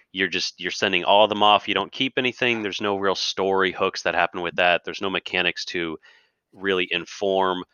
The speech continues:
why these people are going off, where they're doing. There, there is some card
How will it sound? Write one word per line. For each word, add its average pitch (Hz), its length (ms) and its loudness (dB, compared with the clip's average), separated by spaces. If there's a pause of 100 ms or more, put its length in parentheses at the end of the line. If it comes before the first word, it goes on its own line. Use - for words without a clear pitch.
(140)
why 95 260 6
these 92 220 -2
people 90 280 -4
are 90 80 2
going 87 280 -2
off, 85 340 4
where 90 160 -4
they're 87 100 -4
doing. 87 380 -4
There, 165 180 0
there 180 160 0
is 175 140 2
some 95 240 -2
card 90 420 2